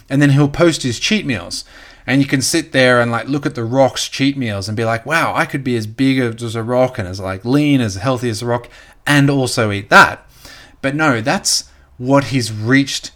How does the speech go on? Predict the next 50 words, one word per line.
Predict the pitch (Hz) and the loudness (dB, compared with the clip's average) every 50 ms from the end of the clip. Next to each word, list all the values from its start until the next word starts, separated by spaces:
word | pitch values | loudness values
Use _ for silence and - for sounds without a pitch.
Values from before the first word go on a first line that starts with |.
| _ _ _ | _ _ _
in | 131 120 | -4 -2
a | 123 113 | 0 2
level | 117 127 143 135 135 117 110 110 | 4 4 4 4 4 2 0 0
where | 113 113 110 | 0 0 0
he's | 101 113 120 110 107 - | 0 -2 -2 -2 -4 -2
done, | - 123 120 117 113 110 107 - - - - - _ _ | 0 0 0 0 0 -4 -6 -10 -16 -20 -20 -20 _ _
you | - 120 | -8 -6
know, | 107 104 107 113 110 - _ | -6 -6 -6 -8 -10 -10 _
decades | - 143 139 143 139 - 147 131 120 117 113 110 104 - | 2 4 4 4 2 4 4 4 6 4 2 0 -2 -4
of | 110 101 101 | -6 -8 -6
gym | - 123 127 123 117 | -2 -2 0 0 0
work | 113 113 110 - | 0 0 -2 -2
and | 113 104 | -4 -4
dedication | 98 107 104 101 - - 139 143 147 143 135 117 110 110 107 - | -4 -4 -4 -6 -4 -4 -4 -4 -2 -4 -4 -4 -4 -6 -8 -10
to | - - 139 127 | -8 -6 -6 -6
then | 127 131 151 151 151 147 | -4 -2 0 0 2 2
be | 143 135 131 | 2 2 2
at | 123 | 2
a | 117 | 0
point | - - 139 123 117 113 | -2 -2 -2 -2 -2 -2
where | 113 107 | -2 -4
he | 101 98 | -2 -4
can | 110 107 104 | -4 -4 -2
do | 98 120 131 120 | 0 0 2 2
that. | 98 85 82 - _ _ _ - - - - - - - _ - | 0 -2 -4 -6 _ _ _ -20 -20 -20 -20 -20 -20 -18 _ -2
Now, | 127 127 | 0 0
some | - - 160 151 | 2 2 4 4
of | 151 139 131 | 4 4 4
you | 131 127 120 | 4 2 2
may | 123 123 123 131 131 | 2 0 0 2 2
not | 135 127 120 | 0 0 -2
remember | 120 117 120 120 120 123 | -2 -2 -2 -2 0 -2
the | 117 117 | -2 0
name | 117 117 113 110 | 0 0 0 0
Michael | 113 113 113 117 113 - 110 95 | 0 0 0 0 0 -2 -6 -4
Phelps. | - - 151 160 160 156 - - | 0 2 2 2 2 0 -4 -4
I | |
know | 123 113 110 | -4 -2 -2
when | 113 117 | 0 0
I | 120 123 | 2 2
was | 131 127 120 | 0 0 0
growing | - 120 117 113 113 117 | 0 0 0 0 0 0
up, | 120 117 | -2 0
Michael | 117 117 117 110 - 117 | 0 0 0 0 -2 -6
Phelps | 101 - 120 117 113 110 - - | -4 -2 -2 -4 -2 -6 -8 -10
was | 107 95 | -8 -8
this | 101 95 - - | -8 -8 -6 -4
American | 104 104 110 117 120 120 117 117 110 104 | -2 -2 0 0 2 0 0 -2 -4 -8
swimmer, | - - 131 123 113 104 104 98 | -6 -4 -4 -2 -2 -4 -4 -4
and, | 104 107 110 110 104 - | -4 -4 -4 -4 -4 -6